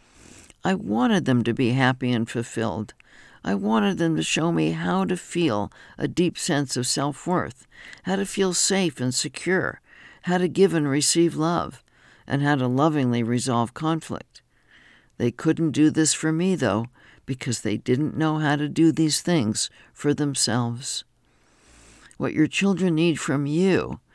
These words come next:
is for you to learn how to be this role model for them. No matter how much time or how many material things you give to your children,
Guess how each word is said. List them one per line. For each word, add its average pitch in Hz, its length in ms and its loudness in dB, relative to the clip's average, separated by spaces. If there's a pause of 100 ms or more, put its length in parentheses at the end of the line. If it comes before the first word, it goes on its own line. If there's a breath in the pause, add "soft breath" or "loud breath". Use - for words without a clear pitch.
(260 soft breath)
is 139 220 0
for 131 140 0
you 135 260 4
to 160 100 4
learn 143 240 2
how 139 220 2
to 117 100 -2
be 127 220 0
this 127 280 -2
role 127 240 4
model 113 380 2
for 117 240 -4
them. 107 380 -2 (880 loud breath)
No 135 120 2
matter 156 340 6
how 151 220 2
much 180 340 -2
time 135 520 -4 (340 soft breath)
or 127 180 2
how 131 200 2
many 165 280 6
material 170 720 4
things 127 520 0
you 131 100 0
give 131 280 0
to 151 120 -4
your 147 120 0
children, 120 580 -4